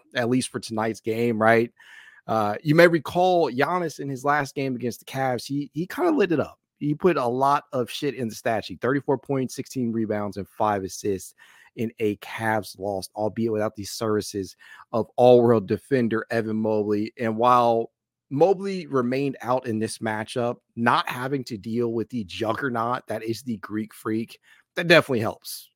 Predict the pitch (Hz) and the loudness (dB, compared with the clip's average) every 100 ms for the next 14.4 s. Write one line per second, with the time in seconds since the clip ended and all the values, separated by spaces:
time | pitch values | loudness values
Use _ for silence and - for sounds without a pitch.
0 | - 113 - 151 - 135 120 113 110 110 | -6 -6 -2 -2 0 -2 -2 -4 -6 -2
1 | 117 95 123 123 98 92 87 80 - 90 | -4 2 4 4 0 -6 -8 -14 -14 -10
2 | 90 107 107 98 107 92 90 104 85 - | -6 -6 -6 -4 -2 -2 0 -2 -2 2
3 | 110 135 143 131 147 131 - 131 131 85 | 4 4 2 2 4 4 0 2 2 0
4 | - - - 110 117 120 113 120 - 107 | -10 -18 -6 -2 2 2 2 -2 -4 -2
5 | 110 85 - - - - _ _ _ 131 | -2 -2 -10 -20 -20 -20 _ _ _ 0
6 | 127 - 160 269 302 262 208 196 165 131 | 0 4 6 6 6 4 2 0 0 -2
7 | 107 104 87 - - _ - 110 98 98 | -6 -12 -14 -18 -20 _ -12 -4 -4 -4
8 | 95 - 82 73 - 90 101 131 135 147 | -8 -12 -14 -16 -18 -12 -6 -4 -2 -4
9 | 123 - - - _ _ 120 120 113 113 | -6 -12 -20 -20 _ _ 0 2 2 0
10 | 127 127 127 123 123 - 139 151 - 143 | -2 -2 0 -2 -2 -6 -4 -4 -2 -4
11 | - 123 - 139 135 131 120 120 113 107 | -4 -12 -2 0 0 -2 -4 -4 -2 0
12 | 123 123 117 - 110 113 101 - 117 110 | 0 0 -4 -6 -6 -6 -8 -8 -8 -6
13 | 107 92 - 143 127 123 110 - 117 117 | -10 -12 -8 -8 -6 -6 -8 -4 -2 -2
14 | 123 131 139 147 | -2 -2 -2 -6